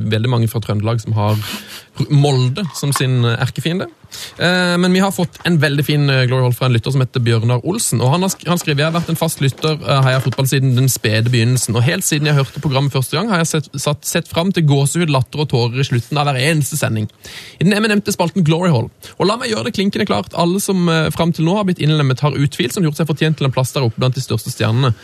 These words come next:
Mange av mine personlige favoritter har fått plass, men samtidig har jeg samlet representanter for klubben i mitt hjerte.»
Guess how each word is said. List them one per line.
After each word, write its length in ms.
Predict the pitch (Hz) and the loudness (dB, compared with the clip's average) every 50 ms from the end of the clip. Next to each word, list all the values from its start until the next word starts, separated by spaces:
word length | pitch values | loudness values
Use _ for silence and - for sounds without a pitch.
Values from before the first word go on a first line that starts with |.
| - - - - | -12 -20 -6 0
Mange 340 | - 147 147 147 156 170 208 | 2 2 2 2 2 0 0
av 80 | 254 247 | 0 0
mine 200 | 208 190 196 208 | 0 0 0 -2
personlige 500 | - - 214 - - - 196 220 - - | -2 -4 -4 -4 -2 -2 -2 -2 -2 -2
favoritter 420 | 196 170 156 151 147 - - - - | -2 0 0 0 -2 -2 -4 -6 -8
har 300 | - - - 160 165 156 | -4 -2 -2 -2 -2 -2
fått 180 | - 151 127 - | -4 -4 -4 -2
plass, 260 | 113 123 - - - - - - - - - | -2 -2 -2 -4 -8 -14 -20 -20 -18 -4 -2
men 100 | 160 165 | -2 0
samtidig 420 | - 226 214 - - 226 220 214 180 | 0 0 -2 -2 -2 -2 0 2 2
har 80 | 170 | 2
jeg 100 | 180 185 | 2 0
samlet 280 | - - 165 170 185 - 208 | 0 0 0 0 0 -2 -4
representanter 600 | - - 175 - - 170 180 - - - 127 117 - | -4 -4 -4 -2 -2 -2 -2 -2 -2 -2 -2 -2 -2
for 140 | - - 143 | -4 -6 -4
klubben 320 | - - 170 170 165 - - - | 0 0 2 2 0 -2 -2 0
i 60 | 208 202 | 2 4
mitt 320 | 196 202 226 240 - - | 4 4 4 2 -2 -2
hjerte.» 460 | - 220 214 202 - - - 190 147 | -2 -2 -2 -2 -4 -2 0 0 0